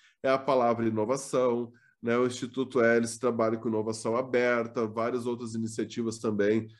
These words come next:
de inovação aberta que acontecem por aí, o Startup Lab Hélice, né, que é, é também uma, uma dessas iniciativas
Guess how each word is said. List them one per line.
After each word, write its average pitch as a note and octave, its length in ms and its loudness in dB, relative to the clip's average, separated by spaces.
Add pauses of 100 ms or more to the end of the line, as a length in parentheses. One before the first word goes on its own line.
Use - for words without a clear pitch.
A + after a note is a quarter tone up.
(200)
de A2+ 140 -2
inovação A2+ 440 0
aberta G#2+ 400 0
que A2 60 -4
acontecem G#2 520 -4
por A2+ 220 0
aí, B2+ 420 6
o A2 120 2
Startup G#2+ 500 -2
Lab G2+ 340 0
Hélice, G2 560 -4 (320)
né, G2 280 4
que - 180 -8
é, G2+ 360 2
é G2+ 180 0
também G2+ 500 0
uma, F#2+ 400 0
uma F#2+ 180 -2
dessas F#2+ 300 -4
iniciativas G#2+ 880 -2